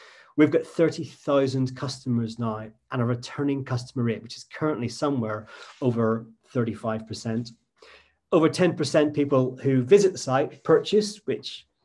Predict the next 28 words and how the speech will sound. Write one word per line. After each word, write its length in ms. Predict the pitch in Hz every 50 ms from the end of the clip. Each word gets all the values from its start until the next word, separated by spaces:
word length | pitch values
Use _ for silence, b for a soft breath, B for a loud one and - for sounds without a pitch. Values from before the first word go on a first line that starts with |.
| _ _ -
we're 80 | 143 135
pretty 200 | 135 - 135 120
proud 300 | - - 123 110 107 117
of. 240 | 123 139 139 - B B B B B B B
We're 260 | 131 123 123 120 -
thankfully 440 | - - 170 185 190 - - - 143
rated 360 | 135 123 135 131 131 131 120 - -
excellent 520 | 165 147 - - - - - 135 131 131
on 100 | 123 120
Trustpilot, 640 | 117 - 135 131 - - - - 117 113 123 123
which 180 | - 156 139 - - -
isn't 240 | 170 127 131 131
particularly 500 | 127 - - 135 131 - 127 120 120 117
easy 220 | 127 147 123 104 113
to 140 | 101 101 -
do 100 | - 113
in 80 | 107
this 180 | 110 110 - -
marketplace. 680 | 123 120 117 117 117 110 - 120 113 113 110 110 - B B B B B B B B B
And 240 | 147 131 131 135 131 -
as 120 | 170 139
of 140 | 143 131 123
this 220 | 160 185 - -
week, 340 | 139 131 131 131 131 - - _ _ _ _ -
we 360 | 131 135 135 131 131 127 127 127
are 400 | 131 131 127 127 127 131 131 131
now, 380 | 131 139 135 135 135 135 135 135 131 131 - _ _ _ _ -
um, 500 | 135 127 131 123 123 123 120 120 120